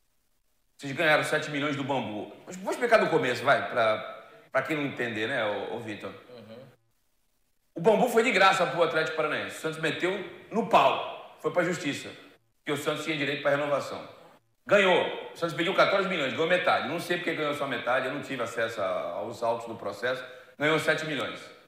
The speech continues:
Speaker 1: O Santos tá numa tanga desgraçada de grana, né? Hã?
Speaker 2: Sim.
Speaker 1: Tá economizando o almoço pra comer a janta, né? Aí o que que o Santos fez?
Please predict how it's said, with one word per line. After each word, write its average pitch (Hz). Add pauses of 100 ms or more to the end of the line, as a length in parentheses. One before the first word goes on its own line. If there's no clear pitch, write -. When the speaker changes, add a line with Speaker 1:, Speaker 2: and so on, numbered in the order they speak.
(380)
Speaker 1:
O -
Santos 254
tá 262
numa 285
tanga 202
desgraçada 170
de 196
grana, 131
né? 147 (380)
Hã? 214 (840)
Speaker 2:
Sim. 120
Speaker 1:
Tá 151
economizando 170
o 156
almoço 151
pra 202
comer 196
a 180
janta, - (480)
né? 180 (500)
Aí 240
o 233
que 254
que 226
o 196
Santos 185
fez? 113